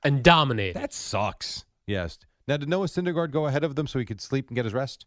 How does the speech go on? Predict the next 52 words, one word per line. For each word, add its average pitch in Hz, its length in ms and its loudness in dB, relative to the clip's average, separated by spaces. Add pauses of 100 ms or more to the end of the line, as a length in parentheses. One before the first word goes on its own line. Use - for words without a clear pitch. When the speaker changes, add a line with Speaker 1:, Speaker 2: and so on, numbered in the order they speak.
(100)
Speaker 1:
I 160 100 6
bet 226 200 4
he 190 100 2
did. 117 280 2
Speaker 2:
He 147 60 -4
probably 131 460 -4
did. 82 100 -4
I 95 140 0
don't 139 60 4
Speaker 1:
I'm 131 40 2
Speaker 2:
know 127 60 4
if 120 80 0
Speaker 1:
sure 170 100 2
Speaker 2:
he 160 60 6
did 120 80 2
or - 20 2
Speaker 1:
he 135 60 0
Speaker 2:
not, 110 140 2
Speaker 1:
did. 90 100 -6
Speaker 2:
but 85 80 -2
I 92 80 0
would 92 100 -4
think 90 160 -4
so. - 300 -12 (760)
So, - 360 -12
yeah, 87 180 -4
football 135 320 2
does 120 200 -2
start 95 240 -2
this 90 140 -8
week. 78 160 -10
What 90 100 -8
else 80 120 -10
you 80 60 -14
got? - 220 -12
Speaker 1:
So - 120 4
here's 247 260 4
an 208 120 4
interesting 156 480 2
thing, 135 320 2
though, 127 100 4
with 117 220 0
baseball 110 420 4
before 110 320 -2
we 107 120 0
move 113 160 2
Speaker 2:
Oh, 175 100 4
Speaker 1:
on, - 160 2
Speaker 2:
sure. 156 100 2
Speaker 1:
Jerry. 92 240 -2 (840)
Speaker 2:
A-Rod. 175 100 8
Speaker 1:
Tonight, 180 480 4